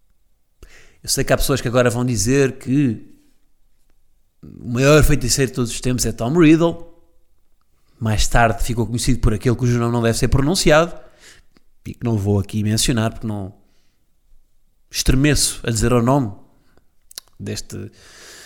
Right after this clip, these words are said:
maquiavélico, eh, feiticeiro, um assassino em série.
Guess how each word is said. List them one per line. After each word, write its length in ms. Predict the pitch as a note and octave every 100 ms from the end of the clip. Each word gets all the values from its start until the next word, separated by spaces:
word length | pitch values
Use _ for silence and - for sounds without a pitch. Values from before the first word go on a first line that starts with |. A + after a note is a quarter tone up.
| -
maquiavélico, 1120 | - E3 E3 - C#3+ A2+ D#3 C3+ A#2 - - _ _ _ _ _ _ - - _
eh, 520 | A#2 A2+ G#2+ A2+ A2+ F#2+ - _ _ _ _ _ _ _ _ _ _ _ _ _ _ _ - _ -
feiticeiro, 680 | - - E2+ - A2 A#2+
um 200 | F#2+ G2
assassino 640 | G#2+ - A2+ - A#2+ C3 A2
em 120 | G2+
série. 400 | - B2 E3